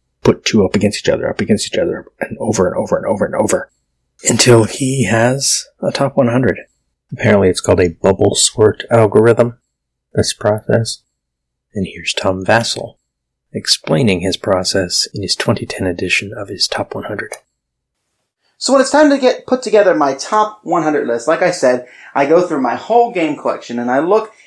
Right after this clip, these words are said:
Speaker 2: at all the different games that I might take, and I write down anything that I might be interested in, and then I put, write these names on cards.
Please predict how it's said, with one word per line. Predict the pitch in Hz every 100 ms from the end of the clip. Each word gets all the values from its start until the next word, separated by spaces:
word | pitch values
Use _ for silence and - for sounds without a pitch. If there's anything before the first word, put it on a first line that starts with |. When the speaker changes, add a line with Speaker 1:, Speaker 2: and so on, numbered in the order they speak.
| _
Speaker 2:
at | -
all | 143 214 240
the | 226
different | 190 180 160
games | 160 147 143 147 - - _ -
that | 135
I | 127
might | 131 156 208 -
take, | - 131 127 - _ _
and | - 135
I | 131
write | 135 170 170
down | 139
anything | 160 220 220 208
that | 202
I |
might | 202 202 202 170
be | 180
interested | 165 143 123 117
in, | 120 127 - - - -
and | 127
then | 175
I | 175
put, | - 214 427 - _ _
write | - 185 196
these | 202 151
names | 147 143 139
on | 139
cards. | 139 170 147 - - -